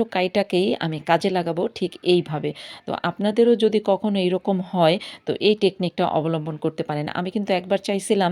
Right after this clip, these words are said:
যে ভিডিওটা ডিলিট করে দেই, হ্যাঁ, আর ভিডিওর মাঝখানে যখন এই ঘটনা ঘটছে, তখনই ভাবছিলাম আমি ভিডিওটা অফ করে দেই, কিন্তু পরক্ষণেই আবার ভাবলাম, "না তো, আমি তো আর এটা ফেলবো না, আমি তো এটা রা-, রাখবো, যেভাবেই হোক আমি পিঠা বানাবো।" তো এই পিঠা যে বানাবো, এই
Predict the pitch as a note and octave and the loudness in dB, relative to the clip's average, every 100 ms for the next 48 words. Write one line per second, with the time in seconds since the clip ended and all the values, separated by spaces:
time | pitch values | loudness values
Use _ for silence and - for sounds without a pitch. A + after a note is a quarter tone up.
0 | F#3+ F3+ D#3+ E3+ F#3 F3+ E3 D#3 F3 E3 | 0 -2 -2 0 0 0 -2 2 2 2
1 | - D3 D3 D3 D#3 - - - G#3 F#3 | -2 -4 -2 -6 -8 -16 -20 -8 -4 -2
2 | B2 D#3+ D#3 E3+ G3 F#3 E3+ - F3+ F3+ | 0 -2 -2 0 0 0 -2 -4 -2 -2
3 | F#3+ F#3 F3 F#3+ G3 F#3 F#3 - E3+ F3 | -2 -2 -2 -2 -2 -2 -2 -2 -2 -4
4 | G#3 A#3 G3+ - F3+ F3 E3+ E3 F3 F3 | -2 -2 -4 -6 -4 -4 -4 -4 -4 -4
5 | - D#3+ D#3+ - D#3+ D3+ D3 D3 - - | -2 -4 -4 -4 -2 -2 -2 -4 -10 -14
6 | - E3 F3 F3+ G3 G3+ A#3 A3 G3 F3 | -8 -6 0 0 0 -2 -2 0 0 -2
7 | F3+ F3 F3 F3 F#3 F#3 D#3+ D3 - - | -4 -2 -2 -2 -2 0 -2 -2 -10 -10
8 | - F3 F#3+ G3+ G3 F#3 - G#3 F3+ D#3+ | -4 -4 -2 -2 -2 -2 0 2 2 -2
9 | E3 F3 F#3 F#3 F3 F3+ - - F3 F3+ | -4 -4 -4 -2 0 -2 -4 0 2 2
10 | D#3+ D#3 E3 E3+ G3 A3 G#3+ G3 F#3+ G#3 | -2 -2 0 0 2 2 2 0 -4 -6
11 | F#3+ F#3 F#3 E3+ C#3+ - - - D#3+ D#3 | -2 0 0 0 -4 -6 -16 -8 -6 -4
12 | F#3+ - A3 A#3 F#3+ F#3 G3+ G#3+ F3 - | -6 -4 -2 0 0 0 0 2 2 0